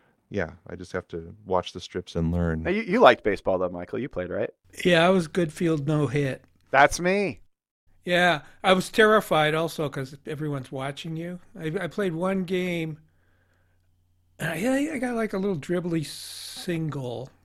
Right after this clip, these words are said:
Speaker 3: 'cause I was, like, super fast. So I was on first base, and I thought, "Wow," 'cause my dad was actually,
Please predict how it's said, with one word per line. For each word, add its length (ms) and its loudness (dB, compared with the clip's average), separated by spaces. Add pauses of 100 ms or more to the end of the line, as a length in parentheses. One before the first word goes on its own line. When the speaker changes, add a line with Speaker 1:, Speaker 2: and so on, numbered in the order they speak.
Speaker 3:
'cause 200 -8
I 60 6
was, 100 6
like, 160 4
super 340 -2
fast. 720 -8
So 140 -8
I 40 -4
was 100 -6
on 140 -2
first 360 -6
base, 300 -8
and 100 -12
I 20 -16
thought, 240 -16
"Wow," 800 0
'cause 160 -4
my 100 2
dad 360 4
was 280 -2 (720)
actually, 760 4